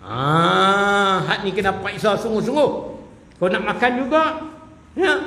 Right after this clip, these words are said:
periksa sungguh-sungguh penyelidikan. Ah, jadi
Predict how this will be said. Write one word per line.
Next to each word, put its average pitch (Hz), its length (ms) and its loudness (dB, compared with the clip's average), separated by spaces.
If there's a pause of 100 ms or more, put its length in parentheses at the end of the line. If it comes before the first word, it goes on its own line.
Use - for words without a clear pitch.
(360)
periksa 202 400 0
sungguh-sungguh 208 640 -2
penyelidikan. 180 640 -4 (720)
Ah, 127 400 -2
jadi 131 180 -4